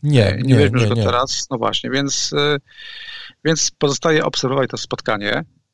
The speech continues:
Speaker 2: i żeby już zakończyć temat tych podwójnych kolejek, no jeszcze trzeba powiedzieć o tej kolejnej, tak, w dwudziestej piątej kolejce, e, dodatkowy mecz, e, gra Leeds,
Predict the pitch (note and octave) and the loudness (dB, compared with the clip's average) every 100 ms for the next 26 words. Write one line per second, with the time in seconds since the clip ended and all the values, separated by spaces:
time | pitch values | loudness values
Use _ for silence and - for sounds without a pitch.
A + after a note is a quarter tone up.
0 | _ _ - C3+ B2 C3+ C#3 C3+ B2+ D#3 | _ _ -10 -4 -2 0 0 2 0 -2
1 | D#3 C#3 D3 C#3 - - B2 C3+ C#3 - | -2 -2 -2 -2 -4 -8 -6 -4 -4 -2
2 | A#2+ B2+ C#3 - B2+ - - - B2+ A#2+ | 0 0 -2 -4 -4 -4 -4 -4 -4 -4
3 | - - - B2+ A#2 G#2 - A2 G#2+ A#2 | -6 -6 -2 0 0 -2 -6 -6 -8 -6
4 | A#2 - B2 C#3 G#2+ G#2 G#2 F#2+ - G#2+ | -6 -4 -2 -2 -4 -6 -8 -8 -6 -4
5 | C#3+ - _ _ _ _ - G#2+ A2 A2+ | -4 -8 _ _ _ _ -14 -8 -8 -4
6 | A2+ B2 A2+ C3 A#2 A2 G#2 A#2 - - | 2 2 2 -2 0 -2 -2 -2 -2 -2
7 | - - B2+ A#2+ A#2 A2 A2 A#2 A#2 C#3+ | -6 -10 -10 -6 -6 -6 -2 0 0 -2
8 | - - | -4 -8